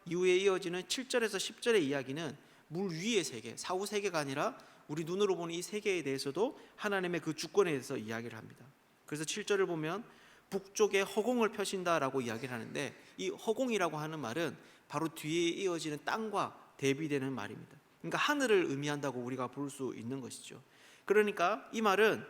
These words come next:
칠 절은 하나님은 하늘과 땅을 다스리시는 분이다라고 하는 것을 우리에게 알려줍니다. 또한 팔 절을 보면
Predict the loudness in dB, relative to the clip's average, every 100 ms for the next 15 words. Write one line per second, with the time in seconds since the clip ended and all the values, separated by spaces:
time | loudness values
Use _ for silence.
0 | -8 -6 -2 0 2 0 -6 -10 -2 0
1 | 0 0 -4 -6 -6 -4 -2 0 0 0
2 | -2 -2 -4 -4 -4 -4 -4 -4 -4 -2
3 | 2 2 2 -2 -4 -4 -4 -2 -4 -6
4 | -18 -10 -4 -2 0 -2 -4 -8 -14 -20
5 | _ -20 -20 _ _ 0 2 0 2 4
6 | 4 0 -2 -4